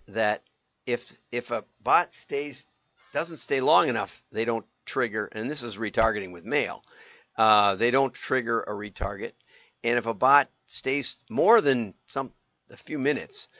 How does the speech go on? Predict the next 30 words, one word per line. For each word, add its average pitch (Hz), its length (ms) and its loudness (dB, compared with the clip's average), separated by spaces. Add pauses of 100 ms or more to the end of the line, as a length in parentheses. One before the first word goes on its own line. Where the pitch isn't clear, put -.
(260)
then 139 200 0
they 139 120 2
figure 120 400 -2
there's 107 280 -2
not, 113 360 -4
well, 113 200 0
actually, 117 300 -2
their 101 140 -8
testing 117 420 -2
indicates 98 400 -12
there's 95 160 -14
not 101 160 -12
much 95 240 -18
extra - 460 -8 (140)
impact 90 640 -12
of 90 100 -20
sending 85 380 -14 (100)
a - 60 -20
retargeting. 92 640 -20
Interesting, - 500 -16
I - 60 -20
thought. - 260 -12 (640)
So - 160 -12
if - 100 -16
it's - 200 -12
too 175 140 -8
short 165 420 4
or - 60 -14
too 139 200 -10
long, 135 420 2